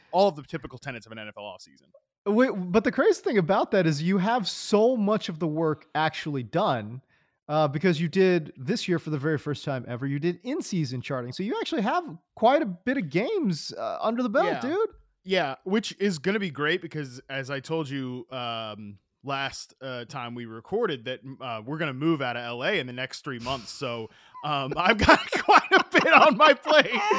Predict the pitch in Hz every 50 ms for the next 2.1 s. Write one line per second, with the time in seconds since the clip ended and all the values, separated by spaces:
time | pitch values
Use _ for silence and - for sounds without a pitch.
0 | 523 508 508 523 539 539 508 - 466 480 240 240 254 247 240 233 233 - 359 -
1 | - - - - - 480 - - - - 208 - - - - - 269 262 262 226
2 | 254 247